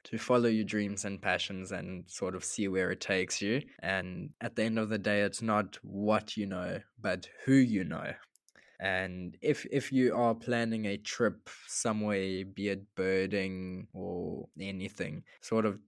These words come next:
try and get some, some home ground knowledge. Try source a person from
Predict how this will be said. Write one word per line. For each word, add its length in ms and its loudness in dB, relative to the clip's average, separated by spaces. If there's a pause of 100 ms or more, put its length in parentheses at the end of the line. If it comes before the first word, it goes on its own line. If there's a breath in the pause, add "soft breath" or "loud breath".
(120)
try 260 2
and 160 0
get 220 0
some, 600 -4
some 260 -2
home 300 0
ground 340 4
knowledge. 640 2 (140)
Try 200 4
source 380 0
a 40 0
person 760 0
from 600 -4